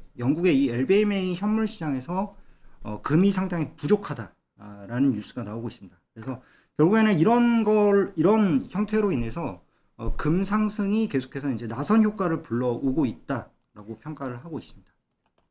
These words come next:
어, 향후에 그러면 어떻게 될 것인가? 어, 실제 관세 부과가 확정될 경우에는, 어, 일단은 이, 이, 이런 차익 거래 관련된 포지션이 대거 청산이 될 것으로,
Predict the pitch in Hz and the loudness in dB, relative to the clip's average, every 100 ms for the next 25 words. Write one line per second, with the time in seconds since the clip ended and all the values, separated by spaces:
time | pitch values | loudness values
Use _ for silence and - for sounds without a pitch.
0 | _ _ _ _ _ _ _ _ - 135 | _ _ _ _ _ _ _ _ -6 -2
1 | 165 240 247 208 175 180 131 117 214 147 | 2 4 4 4 2 2 0 0 0 0
2 | 143 - 120 120 90 _ _ - 107 - | -2 -4 -4 -6 -10 _ _ -18 -10 -4
3 | 269 269 277 254 254 269 269 220 214 160 | -4 2 6 6 4 0 0 2 0 2
4 | 165 160 - 226 - 262 254 214 170 170 | 0 0 -2 -6 -2 2 4 4 0 0
5 | 139 123 120 110 147 92 - _ _ _ | -2 0 0 -2 -2 -4 -10 _ _ _
6 | _ 117 113 117 185 226 214 202 196 185 | _ -10 -8 -6 -2 2 2 2 2 0
7 | 151 147 151 143 127 123 - _ _ _ | -2 -2 2 4 2 0 -10 _ _ _
8 | 127 123 151 165 - 269 269 233 180 143 | -6 0 2 2 2 2 4 4 4 2
9 | 147 143 143 139 247 226 202 185 190 180 | 2 0 0 0 -4 -4 -4 -4 -4 -4
10 | 127 127 143 - 240 254 247 233 151 - | -4 -2 -4 0 2 2 2 0 -2 -6
11 | 135 - 131 113 98 | -10 -6 -4 -2 -4